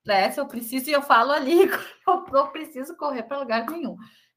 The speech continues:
né? Eu sei onde me virar aqui, não vou pra um lugar onde eu não conheço, assim. Não façam isso, mulheres, pelo amor de Deus. E então, essa era a proposta. E o outro ia pro Afeganistão pra fazer um trabalho voluntário lá. Mas já tava toda desconfiada.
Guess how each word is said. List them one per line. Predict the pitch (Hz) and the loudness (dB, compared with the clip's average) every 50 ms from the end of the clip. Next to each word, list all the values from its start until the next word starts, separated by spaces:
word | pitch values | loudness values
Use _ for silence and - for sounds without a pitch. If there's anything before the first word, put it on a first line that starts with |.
| _ | _
né? | - 202 220 | -6 -2 -2
Eu | 233 247 | -2 -2
sei | - - - 233 247 285 330 | -4 -4 -2 -2 0 0 -2
onde | 392 339 - | -4 -6 -10
me | 302 311 320 | -12 -14 -14
virar | 277 294 302 294 302 | -12 -10 -4 -4 -4
aqui, | 311 311 - 240 | -4 -4 -10 -10
não | 175 180 180 | -10 -8 -8
vou | 165 160 | -10 -10
pra | - - 240 | -10 -12 -10
um | 247 254 | -8 -8
lugar | 262 247 214 208 202 220 240 | -8 -6 -4 -4 -2 -4 -4
onde | 247 254 | -4 -4
eu | 262 262 | -4 -4
não | 226 214 185 202 226 | -4 -4 -6 -6 -6
conheço, | 220 302 320 311 285 226 190 202 220 - 277 | -6 -8 -8 -6 -6 -6 -6 -6 -8 -10 -12
assim. | 330 330 - - 185 175 - - | -14 -14 -12 -14 -14 -14 -14 -18
Não | 190 175 170 175 175 190 233 226 | -20 -18 -10 -6 -4 -2 -2 -4
façam | - - 226 214 240 - - 302 285 254 | 0 0 0 0 0 -2 -6 -6 -4 -2
isso, | 226 226 220 - 214 | -2 -2 -2 -4 -8
mulheres, | 185 180 180 175 - - - - _ | -8 -8 -8 -10 -14 -16 -20 -20 _
pelo | - 190 185 | -10 -8 -8
amor | 175 175 175 180 185 202 220 233 247 | -8 -8 -8 -6 -2 -2 -2 -2 -2
de | 254 240 | -4 -6
Deus. | 220 226 226 - _ _ _ _ _ _ _ _ _ _ _ _ _ _ _ _ _ _ _ _ _ _ _ _ _ - | -6 -8 -10 -14 _ _ _ _ _ _ _ _ _ _ _ _ _ _ _ _ _ _ _ _ _ _ _ _ _ -6
E | 320 349 381 427 427 440 | -4 -2 -2 -2 -2 0
então, | - 349 320 294 294 311 370 403 - _ | 6 6 6 6 6 0 -2 -6 -12 _
essa | - 302 311 311 - 339 | 2 4 4 4 4 2
era | 311 311 | 0 0
a | 311 | 2
proposta. | 330 330 330 - - 160 - - 294 | 0 0 2 2 0 0 0 -4 -2
E | 311 | 2
o | 339 | 8
outro | 311 285 285 285 330 320 | 8 8 8 6 2 -2
ia | 302 311 | -2 0
pro | 302 320 | 2 2
Afeganistão | 311 311 320 330 302 320 320 330 349 349 - - 269 220 202 202 202 240 302 330 330 _ 330 _ _ _ _ _ _ _ _ - | 0 2 2 -2 0 0 -6 -6 -8 -12 -6 -2 0 0 2 0 -2 -4 -6 -10 -12 _ -20 _ _ _ _ _ _ _ _ -4
pra | - 269 254 269 - | -2 0 0 0 0
fazer | - 339 330 277 | 0 -2 -2 0
um | 247 254 | -2 -4
trabalho | 254 294 285 226 220 208 220 226 | -4 -6 -4 -4 -4 -4 -4 -4
voluntário | 233 220 226 240 254 262 - 254 - - 240 262 339 | -4 -4 -4 -4 -6 -6 -4 -4 -6 -4 -6 -8 -8
lá. | - - - - _ _ _ _ | -8 -10 -14 -16 _ _ _ _
Mas | 208 226 262 - - | -4 -4 -4 -2 0
já | 262 226 220 | 0 -2 -2
tava | 220 220 185 175 196 233 233 | 0 -2 -2 -2 -2 -6 -8
toda | - - 190 190 196 | -8 -6 -6 -6 -6
desconfiada. | 190 - - _ 196 202 220 220 220 - - - - - | -8 -10 -18 _ -14 -14 -14 -12 -10 -10 -10 -10 -12 -14